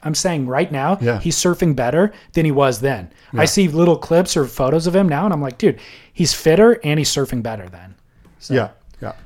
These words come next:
Speaker 1: I like to give him a hard time, but
Speaker 2: Yeah.
Speaker 1: um, so Spy Optics must-see moment. Scott.
Speaker 2: There's no doubt.
Speaker 1: You know what it is.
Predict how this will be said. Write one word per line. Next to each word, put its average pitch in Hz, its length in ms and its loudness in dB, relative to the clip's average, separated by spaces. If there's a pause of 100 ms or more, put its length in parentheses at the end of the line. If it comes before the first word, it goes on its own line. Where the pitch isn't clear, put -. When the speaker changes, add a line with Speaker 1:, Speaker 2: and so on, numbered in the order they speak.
Speaker 1:
I 147 40 0
like 160 180 4
to 139 60 -6
give 143 100 2
him 131 40 -4
a 113 40 -6
hard 110 200 -8
time, 98 220 -12
but 92 140 -16 (220)
Speaker 2:
Yeah. 107 140 -8 (240)
Speaker 1:
um, 147 420 8 (480)
so 147 300 8
Spy 160 340 4
Optics - 360 4
must-see 139 320 2
moment. 131 340 0 (500)
Scott. 117 460 -2 (580)
Speaker 2:
There's 135 160 2
no 139 320 8
doubt. 123 500 2 (260)
Speaker 1:
You 139 120 -2
know 104 140 -4
what 95 100 -12
it 90 100 -16
is. - 260 -20